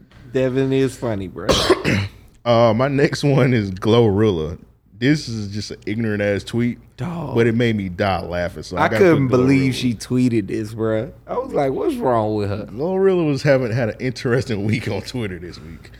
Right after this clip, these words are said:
Speaker 1: and Instagram, apparently.
Speaker 2: Yeah. All right. So, um,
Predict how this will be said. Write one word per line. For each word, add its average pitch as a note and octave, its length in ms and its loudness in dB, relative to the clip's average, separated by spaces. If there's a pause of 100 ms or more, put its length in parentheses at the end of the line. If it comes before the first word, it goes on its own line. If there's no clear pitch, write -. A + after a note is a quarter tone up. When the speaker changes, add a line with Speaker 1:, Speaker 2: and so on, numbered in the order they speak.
(120)
Speaker 1:
and D3 420 2
Instagram, G#2+ 880 -2
apparently. G#2+ 720 -4
Speaker 2:
Yeah. F2 420 -6 (360)
All G#2 220 -2
right. F2 260 -10
So, G2 300 -8
um, F2 480 -10